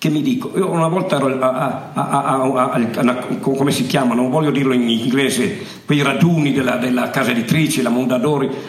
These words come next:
eh, che, che erano i vertici della, della Mondadori, bisogna catturare lettori, ma sono mica Vitelli che li catturi con Lazza, eh, o, o, o Torelli,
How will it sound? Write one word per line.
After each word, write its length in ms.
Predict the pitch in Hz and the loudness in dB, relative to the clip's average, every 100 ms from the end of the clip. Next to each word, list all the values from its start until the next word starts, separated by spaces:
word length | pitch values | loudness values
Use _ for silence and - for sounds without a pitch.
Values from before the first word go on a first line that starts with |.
| - - - | -16 -10 -8
eh, 140 | - - | -6 -8
che, 140 | - | -6
che 120 | - | 0
erano 220 | 120 131 | 0 2
i 80 | 127 | 0
vertici 580 | 123 147 156 - 135 147 | 0 0 0 0 -2 0
della, 120 | 135 | 0
della 680 | 123 143 131 117 123 127 123 | 0 0 0 -2 0 0 2
Mondadori, 460 | 127 127 123 156 | 2 0 0 -2
bisogna 480 | - 143 - 196 180 - - - - | 0 0 2 2 0 -4 -10 -14 -6
catturare 680 | 165 160 - 139 165 180 143 | -4 -2 -2 0 0 0 0
lettori, 340 | 135 - 135 | 0 0 0
ma 120 | 196 | 0
sono 200 | 202 240 | 0 0
mica 200 | 247 208 | 2 0
Vitelli 500 | 160 147 240 247 190 | 0 -2 0 0 0
che 80 | 160 | -2
li 100 | 147 | -4
catturi 420 | 151 - 165 143 | -4 -2 0 0
con 200 | - 107 | -4 -2
Lazza, 500 | 185 240 - 453 - | 0 0 0 -2 -4
eh, 400 | - - - - | -6 -8 -6 -2
o, 40 | 143 | -2
o, 340 | 170 156 165 | 0 0 0
o 40 | - | 0
Torelli, 720 | 147 139 262 233 147 113 | 2 2 2 0 0 -4